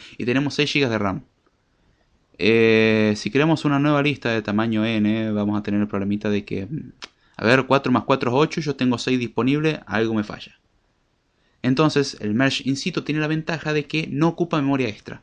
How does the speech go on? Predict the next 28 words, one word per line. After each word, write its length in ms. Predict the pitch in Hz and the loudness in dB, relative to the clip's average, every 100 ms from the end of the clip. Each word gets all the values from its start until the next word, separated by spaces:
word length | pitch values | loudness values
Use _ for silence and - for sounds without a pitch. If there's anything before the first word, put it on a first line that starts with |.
| _ | _
¿Por 140 | 131 135 | -2 2
qué? 120 | 131 | 2
Porque 180 | 117 113 | 2 0
utiliza 260 | 131 135 | -2 -2
la 80 | 127 | -2
misma 200 | 139 143 | -2 -2
secuencia 480 | 120 120 113 123 - - _ | -6 -6 -6 -6 -10 -16 _
como 160 | 110 104 | -2 -2
estructura 420 | 104 98 101 98 | -2 -4 -4 -2
temporal. 480 | 98 95 104 92 - _ _ - | -4 -2 -2 -2 -6 _ _ -4
Después 260 | 202 202 | 2 2
de 40 | 147 | 2
reconstruirse 500 | 120 107 104 120 107 | 2 0 0 -2 0
todo, 180 | 123 | 0
anda 160 | 110 101 | 2 0
todo 120 | 104 | 0
bien. 220 | 123 104 - - - _ | 0 -2 -6 -20 -20 _
¿Cuál 220 | 147 175 | 2 2
es 140 | 185 156 | 2 0
el 100 | 135 | -2
costo 340 | 175 175 - | 0 0 0
de 60 | 113 | 0
hacer 180 | 104 127 | 0 -2
justamente 420 | - 127 139 127 | -2 -2 0 0
las 100 | 98 | -2
cosas 300 | - 131 110 | -2 -2 0
in 160 | 107 104 | -2 -2
situ? 500 | - - 143 101 | -2 0 0 0